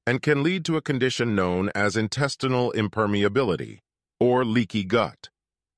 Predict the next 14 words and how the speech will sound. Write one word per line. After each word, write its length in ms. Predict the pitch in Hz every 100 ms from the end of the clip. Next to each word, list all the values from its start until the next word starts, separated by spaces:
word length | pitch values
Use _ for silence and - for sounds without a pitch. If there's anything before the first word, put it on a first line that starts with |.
| _ -
This 220 | 156 214
condition 400 | 185 160 151 147
has 100 | 135
been 220 | 98 123
linked 220 | 123 127 -
to 140 | 120
a 60 | 113
range 380 | 131 139 113
of 80 | 104
health 280 | 120 139 -
problems, 540 | - 82 69 67 53 -
including 480 | 101 107 127 110 104
autoimmune 640 | 110 107 107 113 147 127
diseases. 640 | 87 73 69 58 50 -